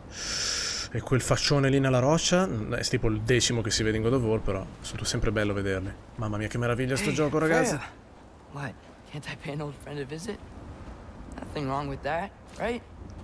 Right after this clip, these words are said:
Speaker 2: I mean, just because I'm responsible for the death of your son doesn't mean, okay, yeah.
Speaker 1: Eh.
Speaker 2: Probably avoid mentioning that.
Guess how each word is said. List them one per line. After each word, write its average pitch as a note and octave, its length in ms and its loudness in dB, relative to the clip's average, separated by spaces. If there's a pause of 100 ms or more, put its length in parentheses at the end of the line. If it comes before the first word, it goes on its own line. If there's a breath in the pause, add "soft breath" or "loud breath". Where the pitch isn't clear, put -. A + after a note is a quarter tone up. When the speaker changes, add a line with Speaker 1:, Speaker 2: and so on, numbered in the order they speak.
(500)
Speaker 2:
I - 40 -8
mean, C3+ 160 -4 (280)
just - 140 -14
because C3 260 -4
I'm C3 100 -2
responsible B2+ 580 -6
for A2+ 160 -8
the - 100 -12 (200)
death A2 180 -8
of G2+ 100 -8
your G2+ 80 -10
son C3 300 -4
doesn't A2+ 200 -6
mean, G#2+ 160 -6 (1300 loud breath)
okay, F#3+ 300 -4
yeah. D3+ 240 -4 (440)
Speaker 1:
Eh. A#2 360 2
Speaker 2:
Probably B2+ 220 -12
avoid A#2 220 -10
mentioning A#2 440 -8
that. C3 260 -10